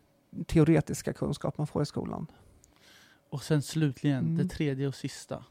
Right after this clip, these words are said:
Speaker 1: Ha roligt. Och den kommer ju på första plats. Det är ju så.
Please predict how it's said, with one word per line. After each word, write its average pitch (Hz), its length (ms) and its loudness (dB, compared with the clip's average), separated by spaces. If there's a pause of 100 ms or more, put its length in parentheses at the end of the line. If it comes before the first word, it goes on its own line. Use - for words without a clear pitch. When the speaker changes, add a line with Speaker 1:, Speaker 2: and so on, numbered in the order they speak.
(140)
Speaker 1:
Ha 185 180 10
roligt. 160 640 6 (500)
Och 170 140 4
den 180 180 8
kommer 170 340 8
ju 135 120 8
på - 120 -2
första - 340 0
plats. - 460 -2 (160)
Det 170 120 2
är 165 40 8
ju 156 100 6
så. - 220 -2